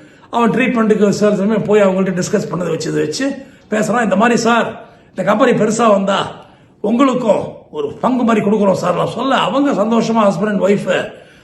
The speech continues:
"ஆமாப்பா, இந்த மாதிரி ப்ராப்ளம் எல்லாம் இருக்குன்னாக்க அதை சால்வ் பண்ண சந்தோஷமா நாங்க வழியெல்லாம் சொல்றோம்" சொல்ல ஓகே அப்படின்னு ஒரு சுபயோக சுபதினத்தில்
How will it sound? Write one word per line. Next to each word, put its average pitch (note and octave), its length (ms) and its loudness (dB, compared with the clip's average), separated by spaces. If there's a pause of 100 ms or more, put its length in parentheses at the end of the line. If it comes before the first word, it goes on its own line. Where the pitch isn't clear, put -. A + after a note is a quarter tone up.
(120)
"ஆமாப்பா, B3 460 0
இந்த A3+ 120 -2
மாதிரி A#3+ 220 -2
ப்ராப்ளம் B3 260 2
எல்லாம் A3+ 300 2
இருக்குன்னாக்க A3+ 380 0
அதை F#3+ 180 -2
சால்வ் A3 200 2
பண்ண F#3+ 400 -2
சந்தோஷமா G#3+ 300 -4
நாங்க G#3 280 -2
வழியெல்லாம் A3+ 360 2
சொல்றோம்" F#3+ 340 -2
சொல்ல D4 520 0 (560)
ஓகே A#3 420 2 (300)
அப்படின்னு B3 380 -2
ஒரு C4 120 2 (120)
சுபயோக A#3+ 340 2
சுபதினத்தில் A#3 800 0